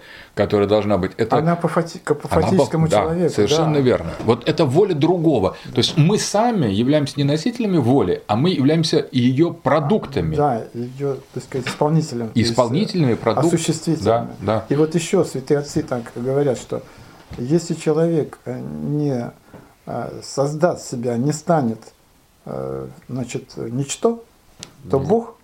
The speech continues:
Speaker 2: ничего
Speaker 1: Не, не
Speaker 2: из человека,
Speaker 1: способен.
Speaker 2: он останется индивидуумом, и так останется.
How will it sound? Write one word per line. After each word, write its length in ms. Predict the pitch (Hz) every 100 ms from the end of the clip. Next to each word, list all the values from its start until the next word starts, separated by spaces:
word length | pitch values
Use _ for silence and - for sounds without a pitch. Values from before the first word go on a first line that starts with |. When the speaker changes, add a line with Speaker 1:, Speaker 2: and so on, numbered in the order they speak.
| _ _
Speaker 2:
ничего 440 | 139 139 - 185 214 - -
Speaker 1:
Не, 160 | 104
не 80 | 101
Speaker 2:
из 100 | 156
человека, 320 | - 170 175
Speaker 1:
способен. 160 | 180 170
Speaker 2:
он 60 | 175
останется 340 | 175 190 -
индивидуумом, 760 | 180 175 185 185 143 123 123 165
и 80 | 151
так 180 | 190 190
останется. 560 | 185 - 131 113 -